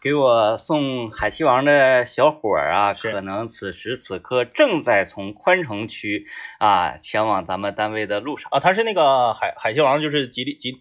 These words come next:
Speaker 2: 吉-，吉林区的这个销售。
Speaker 1: 呃，今天这个吉林，呃，这个海七王吉林区销售啊，
Speaker 2: 嗯。
Speaker 1: 他是给我打电话，他是这样说，他是接到了厂家的来电。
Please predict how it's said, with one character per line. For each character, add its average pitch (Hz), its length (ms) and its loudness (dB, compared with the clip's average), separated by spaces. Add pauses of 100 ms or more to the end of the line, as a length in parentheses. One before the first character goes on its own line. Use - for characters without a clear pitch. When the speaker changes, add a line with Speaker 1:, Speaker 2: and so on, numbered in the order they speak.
Speaker 2:
吉-， - 240 -20
吉 165 140 -4
林 180 160 -2
区 110 220 -6
的 104 80 -4
这 101 100 -6
个 90 500 -6
销 101 160 -6
售。 98 280 -8
Speaker 1:
呃， 127 260 4
今 175 220 -2
天 185 160 6
这 196 100 4
个 175 80 6
吉 165 160 0
林， 180 340 0
呃， 147 360 4
这 139 160 -4
个 131 180 4
海 131 180 0
七 170 120 -2
王 160 160 4
吉 156 140 -4
林 165 140 -2
区 147 240 -4
销 143 200 -2
售 160 160 2
啊， 107 260 6
Speaker 2:
嗯。 143 60 0
Speaker 1:
他 131 80 2
是 127 160 0
给 131 80 -2
我 139 80 2
打 110 160 4
电 117 100 -2
话， 127 240 2
他 131 100 -2
是 135 80 2
这 156 120 4
样 139 120 4
说， 147 140 -6 (300)
他 147 80 4
是 147 40 0
接 170 200 4
到 170 100 6
了 131 140 2
厂 78 360 -6
家 131 220 2
的 117 100 0
来 73 220 -8
电。 85 300 -14